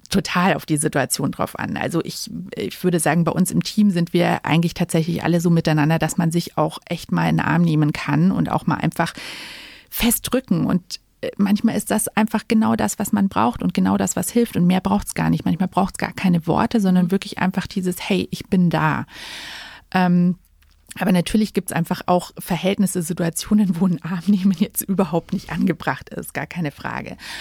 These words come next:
Speaker 1: Ähm, ich glaube, ganz wichtig ist wirklich dieses, dieses Gefühl zu geben, „Ich bin da, ich helfe dir, lass uns gucken, wie können wir das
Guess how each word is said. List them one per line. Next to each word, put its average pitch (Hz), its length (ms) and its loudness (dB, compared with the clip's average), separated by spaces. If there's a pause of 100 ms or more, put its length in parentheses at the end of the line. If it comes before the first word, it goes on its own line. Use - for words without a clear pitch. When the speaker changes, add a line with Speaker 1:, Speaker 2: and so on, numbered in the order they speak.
(460)
Speaker 1:
Ähm, 170 360 2
ich - 120 -10
glaube, 214 540 2 (1400)
ganz 190 300 2
wichtig 196 380 2
ist - 140 -4
wirklich 185 320 0
dieses, 175 480 0 (440)
dieses 180 260 0
Gefühl 220 280 0
zu - 140 -4
geben, - 260 4
„Ich - 220 -2
bin 170 220 4
da, 151 520 2
ich - 320 -4 (100)
helfe 196 480 0
dir, 226 520 2
lass 175 280 0
uns 175 160 0
gucken, 208 580 2 (120)
wie 190 160 2
können 180 360 2
wir 175 140 2
das - 500 -2